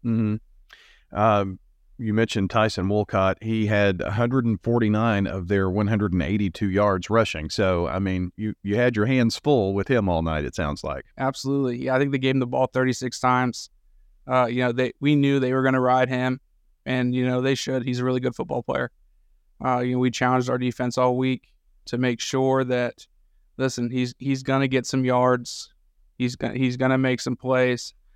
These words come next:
Speaker 2: This is, this is gonna be a fifteen round fight. Okay, they're gonna lay s-, land some punches. We gotta land some punches. We gotta keep going. And, uh, you know, I think our defense did a really good job of,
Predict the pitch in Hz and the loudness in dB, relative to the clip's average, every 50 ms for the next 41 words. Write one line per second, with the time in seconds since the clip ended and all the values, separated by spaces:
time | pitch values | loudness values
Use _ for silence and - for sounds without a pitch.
0 | _ _ _ _ - 131 120 - - 123 110 127 135 131 - 117 131 135 131 127 | _ _ _ _ -8 -6 -6 -6 -6 -6 -2 0 0 0 0 -2 -2 0 0 2
1 | 127 131 127 120 - - 131 123 - - 127 127 131 127 127 127 123 - - 117 | 2 2 0 0 0 -2 -2 -2 -2 0 0 2 2 2 2 2 0 0 -2 -6
2 | - - - _ _ _ _ _ _ _ _ _ - 131 131 127 127 127 127 139 | -6 -6 -10 _ _ _ _ _ _ _ _ _ -4 -2 -2 0 0 2 2 2
3 | 135 127 131 131 131 - - - - 135 139 135 131 - 127 - 139 135 135 139 | 2 2 0 0 0 -2 -4 -6 -2 0 0 0 -2 -4 -4 -2 -2 -2 0 0
4 | 147 139 127 127 127 127 131 131 131 131 131 131 123 135 120 117 135 131 131 135 | -2 -4 -2 -2 0 0 2 2 0 0 -2 -2 -4 -4 -2 0 0 0 0 -2
5 | 135 131 131 127 127 131 127 123 123 131 127 127 135 131 127 127 120 120 _ _ | -4 -4 -2 0 2 2 2 0 0 -4 -2 0 0 0 0 0 -4 -6 _ _
6 | _ _ _ _ _ _ _ _ _ _ _ _ - - 131 127 123 123 123 123 | _ _ _ _ _ _ _ _ _ _ _ _ -6 -2 0 0 2 2 2 2
7 | 123 123 120 120 120 120 147 - - 127 131 131 123 123 123 123 120 - - 131 | 2 2 2 2 0 -2 -6 -10 -6 -2 -2 0 0 2 0 0 0 -2 -4 -4
8 | 120 - 131 127 127 127 120 - - 127 127 120 - 131 127 131 127 123 127 131 | 0 0 0 0 0 -2 -4 -2 -2 -4 -4 -4 -4 -2 -2 -2 0 0 0 0
9 | 127 127 135 131 127 123 127 127 127 127 131 131 131 131 127 127 127 127 127 123 | 0 0 -2 -4 -2 0 0 2 2 4 4 2 2 2 0 0 0 0 0 -2